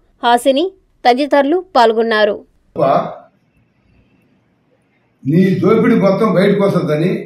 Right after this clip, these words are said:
Speaker 2: చంద్రబాబు నాయుడు ఏదో, ఆ, అలకల సృష్టి, సృష్టించేసి దాన్ని divert చేశావు.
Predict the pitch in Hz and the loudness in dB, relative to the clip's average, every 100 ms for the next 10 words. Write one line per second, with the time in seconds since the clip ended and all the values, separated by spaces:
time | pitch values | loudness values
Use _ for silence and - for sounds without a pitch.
0 | - _ _ _ 151 202 214 196 190 185 | -16 _ _ _ -2 0 2 2 4 2
1 | 185 185 208 196 - - - _ _ _ | 2 2 2 0 -2 -8 -18 _ _ _
2 | - 165 165 165 160 196 196 190 185 175 | -10 -2 0 2 0 0 0 0 0 0
3 | 196 180 170 170 180 196 170 190 185 254 | 0 0 0 -2 -2 -2 -4 0 0 0
4 | 214 202 180 185 208 - 139 117 - - | 0 0 2 2 0 -2 -4 -8 -8 -12